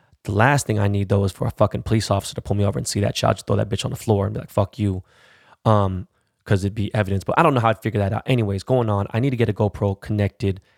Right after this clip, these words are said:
asap. What else was I just gonna fucking say right now? But speaking of which, I do need to get my car, my Pista, I need to get the suspension dialed in.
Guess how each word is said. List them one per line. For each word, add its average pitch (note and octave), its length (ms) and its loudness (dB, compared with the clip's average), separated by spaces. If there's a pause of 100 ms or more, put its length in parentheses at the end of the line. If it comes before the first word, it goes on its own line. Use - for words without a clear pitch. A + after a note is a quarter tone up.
(440)
asap. F#2+ 560 0 (640)
What G#2+ 120 2
else G2 160 0
was G2+ 60 -6
I G2+ 100 0
just - 140 -12
gonna G2 100 -2
fucking G2 260 -2
say G2+ 180 0
right F#2+ 180 -4
now? A2+ 240 -6 (520)
But A2 360 2
speaking B2+ 340 -2
of A#2 60 2
which, G#2+ 400 -2 (240)
I G#2+ 160 4
do B2 240 2
need A#2+ 300 0
to G#2+ 140 -4
get G#2 420 2 (220)
my G2+ 200 2
car, G#2+ 680 0
my G2+ 140 0
Pista, G2+ 480 -2 (380)
I A2+ 80 4
need A#2+ 120 2
to A#2 60 0
get A2+ 160 -2
the A2 80 -10
suspension A2 560 0
dialed G2 320 2
in. G2+ 220 -2